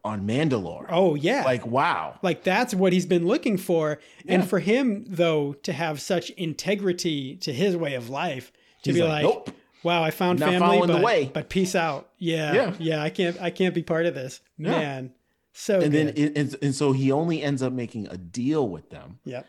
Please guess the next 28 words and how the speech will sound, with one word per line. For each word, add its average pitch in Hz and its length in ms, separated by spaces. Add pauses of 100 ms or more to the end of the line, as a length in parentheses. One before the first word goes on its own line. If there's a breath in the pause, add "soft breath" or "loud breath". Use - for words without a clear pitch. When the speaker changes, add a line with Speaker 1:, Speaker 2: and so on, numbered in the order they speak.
(140 soft breath)
Speaker 1:
But 131 180
then 147 240
she 160 840 (140 soft breath)
brings 123 260
out 107 180
the 95 60
new 151 240
information. 95 480
And 98 120
so 107 260 (220 loud breath)
here's 151 180
the - 60
thing, 87 260
dude, 104 220
I've 120 120
been 120 120
dreaming 104 240
about 87 240
this 85 240
already, 85 400 (340)
Speaker 2:
<laughs> - 360
Speaker 1:
is 104 420 (200)
she 160 380
drops 131 380
the 120 100
knowledge 107 720 (220)
that 85 120
Ahsoka - 520